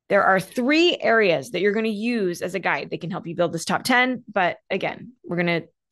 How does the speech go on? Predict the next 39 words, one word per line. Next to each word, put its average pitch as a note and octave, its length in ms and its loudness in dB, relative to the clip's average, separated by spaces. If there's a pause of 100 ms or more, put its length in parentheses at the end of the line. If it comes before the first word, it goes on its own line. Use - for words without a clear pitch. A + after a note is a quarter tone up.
keep F3+ 160 -4
doing F3 220 -4
it. - 100 -12 (800)
And F#3+ 200 0
this A#3+ 160 0
ca-, - 120 -2
actually A3 300 0
comes G#3+ 340 0
from F#3+ 360 0
the F#3+ 60 -2
book, F#3 220 -2
The F3+ 80 -8
Confident F3 440 -4
Mind. F#3+ 460 0
This G3+ 140 -10
is G3+ 60 -4
a G#3 40 -2
book G3 180 0
I'm F3+ 180 0
perusing. G3+ 920 0 (420)
I'm F3+ 80 -2
kinda G3+ 260 0
in G3+ 100 2
and G#3 100 2
out F#3 160 2
of F3+ 80 2
it. F3+ 240 2
It's, - 260 -12
it's F#3 200 -4
great. F#3+ 560 0
It's F#3+ 120 -12
got E3 140 0
a D3+ 60 0
lot F#3+ 420 2
of F#3+ 100 2
good G3 140 0
stuff F3+ 260 -4
in F3+ 100 -4
it. F3+ 220 -4